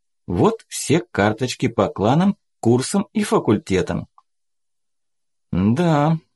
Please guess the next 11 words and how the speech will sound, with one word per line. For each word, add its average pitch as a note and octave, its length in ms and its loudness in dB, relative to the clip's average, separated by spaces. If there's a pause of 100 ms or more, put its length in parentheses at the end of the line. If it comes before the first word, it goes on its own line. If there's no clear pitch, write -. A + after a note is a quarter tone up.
могу G3 540 2
только A3+ 360 -2
позавидовать D#3+ 920 2
порядку A2 520 2
и G2+ 60 4
педантичности G#2 1040 0
Кари. D2 440 -4 (640)
В F2+ 80 0
моём F2+ 420 2
рабочем G2+ 480 0
столе, F#2 560 -2